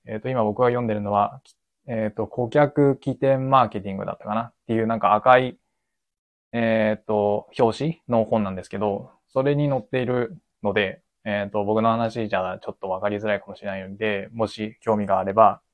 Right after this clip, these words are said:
興味がある人は、その本を読んで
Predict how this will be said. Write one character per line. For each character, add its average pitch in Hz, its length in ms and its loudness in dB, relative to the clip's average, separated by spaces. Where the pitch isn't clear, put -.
興 117 60 2
味 107 100 2
が 101 80 2
あ 101 60 0
る 104 80 -10
人 - 180 -4
は、 110 220 4
そ 120 80 -8
の 110 80 0
本 107 240 -2
を 92 120 -6
読 104 160 -4
ん - 20 -2
で 98 220 -4